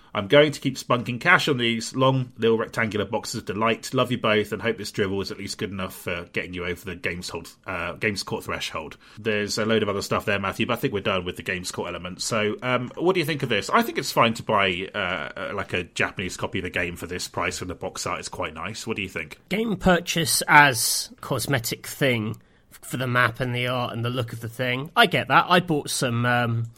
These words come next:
Speaker 2: yeah, Famicom games from Super Potato when I went over on a press trip. It's kind of a rite of passage. Those boxes are just so much more beautiful than ours, what we had. Yeah, I'm kind of, I'm kind of on board, on board with it.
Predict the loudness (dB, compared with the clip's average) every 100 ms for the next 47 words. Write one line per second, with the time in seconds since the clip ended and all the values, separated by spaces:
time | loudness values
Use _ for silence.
0 | -20 -20 -20 -2 2 4 6 4 4 2
1 | 2 4 4 4 2 0 2 4 4 2
2 | -4 2 2 2 0 0 0 0 2 0
3 | 0 -2 0 -2 -2 2 0 0 -16 -20
4 | -20 -14 -2 2 2 2 2 0 -2 2
5 | 2 2 -2 -4 -6 -6 -2 0 -2 -8
6 | _ -6 -4 -4 -4 -4 -6 -2 -2 -2
7 | -4 -4 -4 -2 -4 -2 -4 0 2 2
8 | 2 -4 -10 -14 -20 -20 -10 -2 0 2
9 | 2 4 4 4 -4 -12 _ _ -12 0
10 | 4 4 4 2 -2 -6 -2 0 0 -4
11 | -8 -8 -8 -2 0 0 -2 -2 -2 -4
12 | -8 -6 -2 -2 -2 -4 -6